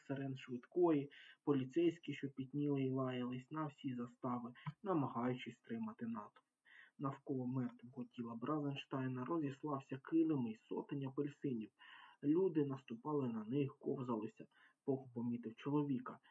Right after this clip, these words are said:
який лишався осторонь цієї штовханини, і впізнав Джека Гатчі. Ось він і був реальною загрозою для Атоголу. Цей коп був індіанцем.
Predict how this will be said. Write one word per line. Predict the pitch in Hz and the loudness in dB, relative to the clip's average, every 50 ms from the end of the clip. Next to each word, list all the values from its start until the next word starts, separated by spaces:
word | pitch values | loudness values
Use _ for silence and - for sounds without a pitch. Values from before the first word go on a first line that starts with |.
| _ _ - | _ _ -8
який | 143 143 - 143 131 | -4 0 2 2 2
лишався | 117 110 120 - - 127 123 127 - - - - | 2 0 -4 -6 -4 -4 -4 -4 -6 -10 -12 -4
осторонь | 139 143 143 143 - - - 131 135 131 135 135 | -2 -2 -2 -2 -4 -8 -6 -4 -4 -4 -4 -4
цієї | - - 160 139 120 110 113 | 0 2 2 4 2 0 -4
штовханини, | - - - - - - - - 123 127 123 - - 220 - - _ - - - _ | -8 -14 -18 -18 -18 -14 -10 -6 -4 -2 -2 -2 -2 -4 -6 -10 _ -20 -20 -8 _
і | - 160 | 6 8
впізнав | 139 131 - - - 110 110 - 135 143 147 147 - - 123 | 8 8 4 0 -6 -8 -4 2 4 6 6 6 4 0 -8
Джека | 120 120 - - 117 117 113 - 123 117 113 | -12 -12 -6 -4 -2 -2 -2 -2 -4 -4 -2
Гатчі. | 110 127 131 120 110 - - - - 139 135 - _ _ _ _ _ _ | 2 2 2 2 2 -2 -6 -8 -8 -10 -12 -16 _ _ _ _ _ _
Ось | - 180 160 143 - - | 6 6 6 6 4 2
він | 139 139 139 135 | 0 0 2 2
і | 131 | 2
був | 127 151 175 175 151 143 | 2 4 4 4 2 2
реальною | 120 113 120 127 131 131 135 131 120 113 | 0 0 2 4 4 4 2 2 0 -2
загрозою | - - 110 - - - 117 117 113 - 117 113 110 | -4 -6 -10 -10 -6 -6 -4 -4 -4 -4 -4 -4 -4
для | 110 107 110 | -4 -6 -8
Атоголу. | 110 110 - - 123 123 120 120 110 107 101 101 - - - - - _ _ _ _ | -8 -10 -8 -8 -8 -6 -6 -6 -6 -6 -8 -10 -14 -18 -20 -20 -20 _ _ _ _
Цей | - 139 120 113 | 2 2 2 2
коп | - - 208 190 160 147 | 4 6 6 6 6 4
був | 135 131 127 131 - 151 | 2 0 0 0 -2 -4
індіанцем. | 147 131 131 123 131 127 117 113 113 113 - - - - | -2 -2 0 2 2 2 2 2 0 -4 -8 -10 -12 -12